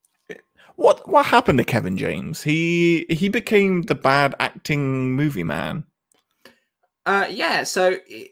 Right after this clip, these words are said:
Speaker 2: it seems
Speaker 1: C-
Speaker 2: like he's, he sort of turned into a comic book nerd authority. So he's interviewed on all these comic book documentaries nowadays, but you never see him acting in anything.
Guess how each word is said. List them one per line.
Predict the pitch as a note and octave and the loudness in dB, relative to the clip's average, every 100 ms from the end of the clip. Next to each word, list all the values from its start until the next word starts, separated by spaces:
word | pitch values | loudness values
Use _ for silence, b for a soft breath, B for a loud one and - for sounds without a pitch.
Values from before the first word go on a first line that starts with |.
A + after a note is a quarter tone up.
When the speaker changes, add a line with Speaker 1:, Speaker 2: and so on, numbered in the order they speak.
| - | -2
Speaker 2:
it | G#3 | -2
seems | A3+ D#4+ F4+ | -2 -4 0
Speaker 1:
C- | |
Speaker 2:
like | A3+ E3+ | 0 0
he's, | F3+ D3+ - _ _ - | -4 -8 -14 _ _ -10
he | G3+ | -6
sort | A3 C#4+ C4 | -2 -2 -2
of | C4 | -4
turned | - G#3+ G3 F3 | -4 -2 -2 -2
into | F3 F#3 D#3+ | -4 -4 -4
a | C#3+ | -4
comic | - G#3+ G3+ - | -6 -6 -6 -6
book | A2+ - | -8 -10
nerd | F#2+ F#2+ F2+ F2 E2+ - _ | -10 -10 -8 -10 -12 -20 _
authority. | A2 - G#2 F#2+ F#2 - E2+ - _ _ _ | -18 -8 -6 -6 -8 -10 -12 -14 _ _ _
So | - F3+ E3 | -6 -2 -2
he's | G#3+ G3 | -2 -4
interviewed | G#3+ A#3 E3+ A2+ G2 F#2 F#2 - B2+ | -2 -2 -6 -10 -10 -10 -12 -12 -4
on | B2+ B2 A#2+ A#2+ - | -4 -2 -6 -8 -8
all | C#3+ C3+ | -6 -6
these | C3+ C3+ B2+ A#2+ - | -6 -6 -6 -8 -8
comic | - D#3 A2+ | -6 -6 -6
book | A#2+ F#2+ | -8 -8
documentaries | C3 - C#3+ C#3+ B2+ A2 F#2 | -10 -8 -10 -10 -12 -14 -12
nowadays, | G2+ F2+ F2 F2 F2 | -12 -10 -12 -12 -12
but | A2+ | -10
you | |
never | B2 B2 | -8 -8
see | B2 B2 | -6 -6
him | A#2+ | -6
acting | B2+ - G2 | -8 -12 -18
in | F2 | -16
anything. | E2 E2+ - | -18 -20 -20